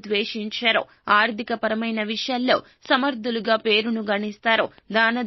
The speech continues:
ధర్మాలకు, మంచి పనులకు ప్రచారం అస్సలు చేసుకోరు. కఠిన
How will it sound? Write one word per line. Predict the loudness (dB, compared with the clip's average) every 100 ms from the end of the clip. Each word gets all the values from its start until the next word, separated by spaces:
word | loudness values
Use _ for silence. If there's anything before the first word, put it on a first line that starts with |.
| 0
ధర్మాలకు, | 0 0 0 -2 -2 -2
మంచి | -2 -6 -6
పనులకు | -6 -4 -2 -4 -4 -4
ప్రచారం | 0 0 -2 -2 -2 0 0
అస్సలు | 0 _ -6 0 0 -2
చేసుకోరు. | -6 -6 -4 0 0 0 -8 0
కఠిన | 0 0 -2 -4